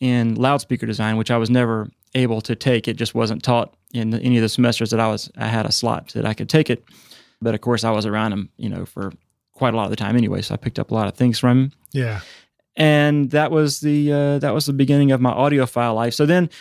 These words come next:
Speaker 1: I really wanted to get into the electronics, manufacturing, audio industry. From Starkville, Mississippi, I didn't know how to go about that. I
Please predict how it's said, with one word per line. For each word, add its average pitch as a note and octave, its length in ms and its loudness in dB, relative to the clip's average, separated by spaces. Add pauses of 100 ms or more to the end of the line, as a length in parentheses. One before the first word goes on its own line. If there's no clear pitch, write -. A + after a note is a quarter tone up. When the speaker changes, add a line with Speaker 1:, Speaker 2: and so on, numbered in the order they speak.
Speaker 1:
I D3+ 80 2
really F#3+ 220 6
wanted F3+ 260 4
to D3+ 40 2
get D3+ 200 4
into D3 180 2
the C3 180 0 (180)
electronics, C#3+ 840 0
manufacturing, C#3 1080 0
audio C3+ 680 0 (500)
industry. B2 840 0 (600)
From C3+ 160 -2
Starkville, C#3+ 380 0
Mississippi, C3+ 500 0
I C3+ 100 2
didn't D3 180 2
know C#3+ 120 4
how C3 180 2
to A#2+ 60 0
go A#2+ 220 0
about A2+ 380 -2
that. F#2+ 200 -12
I A2 200 -8